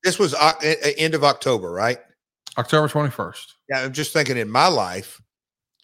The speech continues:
Speaker 1: less than two months later, I'm working full-time for W W E.
Speaker 2: That's
Speaker 1: And at,
Speaker 2: crazy.
Speaker 1: at this time, it, it w-, I mean, it wasn't, it wasn't even on the radar. I, in my mind, I was thinking,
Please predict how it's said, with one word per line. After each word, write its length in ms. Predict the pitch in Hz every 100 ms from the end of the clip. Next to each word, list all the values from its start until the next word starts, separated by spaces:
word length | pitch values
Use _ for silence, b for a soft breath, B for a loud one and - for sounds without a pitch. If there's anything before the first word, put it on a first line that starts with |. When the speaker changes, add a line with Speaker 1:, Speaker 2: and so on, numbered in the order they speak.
| _ _ _ _
Speaker 1:
less 420 | 110 117 151 165 -
than 200 | 143 120
two 160 | 143
months 320 | 131 117 -
later, 460 | 113 120 98 87 - _ _ -
I'm 160 | 101
working 300 | 101 98 98
full-time 420 | 92 104 90 104 90
for 140 | 98
W 260 | 92 82 82
W 180 | 85
E. 120 | 78 _ _ _ _ 113
Speaker 2:
That's 40 |
Speaker 1:
And 100 | 110
at, 40 |
Speaker 2:
crazy. 180 | 202 220 - - - 127
Speaker 1:
at 160 | 117 -
this 220 | 165 -
time, 500 | 143 135 110 98 95 _ _ _ _ _ _ _ _ _ _ _
it, 160 | 117 -
it 120 | 139 170
w-, 220 | - 123
I 40 |
mean, 160 | 123 135
it 100 | 175
wasn't, 340 | 175 131 131 - _ _ _ _ - -
it 220 | 69 -
wasn't 220 | 107 147
even 180 | 170 139
on 120 | 110
the 60 | 90
radar. 520 | 98 143 117 71 - 107
I, 320 | 117 143 139
in 160 | 117
my 140 | 120 147
mind, 400 | 139 113 113 113
I 80 | 107
was 220 | 107 104
thinking, 380 | - 117 107 95